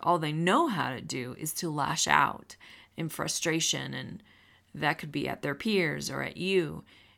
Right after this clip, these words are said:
and they just don't know what to do with themselves. So helping them, like, take a deep breath,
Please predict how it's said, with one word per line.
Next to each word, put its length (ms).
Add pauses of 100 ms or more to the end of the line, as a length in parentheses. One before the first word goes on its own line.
(120)
and 300 (580)
they 300
just 180
don't 140
know 80
what 140
to 80
do 200
with 120
themselves. 720 (1040)
So 220
helping 420
them, 320
like, 220 (140)
take 220
a 40
deep 220
breath, 600